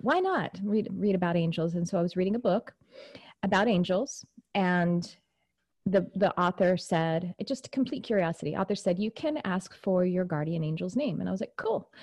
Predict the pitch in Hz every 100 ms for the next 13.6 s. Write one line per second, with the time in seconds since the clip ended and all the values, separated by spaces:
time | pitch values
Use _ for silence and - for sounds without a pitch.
0 | - - _ - 165 - 214 233 202 -
1 | 160 180 262 _ - - - _ - 185
2 | 180 - 175 185 240 190 147 190 175 175
3 | 175 175 180 185 180 180 185 196 165 165
4 | - 165 165 220 - 165 170 170 - _
5 | _ _ _ 170 175 160 185 165 175 151
6 | 180 170 - 165 - 156 - - 185 156
7 | 156 151 196 - _ - _ - 208 196
8 | 196 214 208 190 240 202 202 180 185 170
9 | 175 175 165 220 294 - _ _ _ -
10 | 190 180 180 180 - _ _ _ _ 175
11 | 175 175 175 170 240 311 285 156 165 _
12 | _ _ _ _ _ _ _ _ _ -
13 | - 202 185 180 175